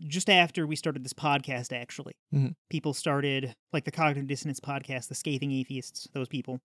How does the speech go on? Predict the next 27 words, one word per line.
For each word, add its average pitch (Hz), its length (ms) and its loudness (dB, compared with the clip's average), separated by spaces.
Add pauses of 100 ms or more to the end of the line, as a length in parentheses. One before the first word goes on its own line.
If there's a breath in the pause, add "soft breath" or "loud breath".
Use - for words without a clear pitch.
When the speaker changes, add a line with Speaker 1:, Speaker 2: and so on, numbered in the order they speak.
Speaker 1:
they 147 200 2
started 151 340 -2
talking 143 340 -4
about 131 200 -4
how 151 100 -10
you 139 140 -4
need 143 140 -4
to 131 60 -6
have 135 100 -4
one-on-one 147 500 0
conversations 139 1000 -4 (180)
and 135 260 2
accept - 580 -2
and 120 120 -8
find 139 340 0
middle 147 240 2
ground 127 480 -2
or 120 200 -16
do 143 120 -6
that 139 160 -6
kind 131 260 -4
of 123 140 -12 (180)
stuff - 440 -6 (160)
to 131 260 -2
begin 135 280 2
convincing 135 400 0
people. - 280 -12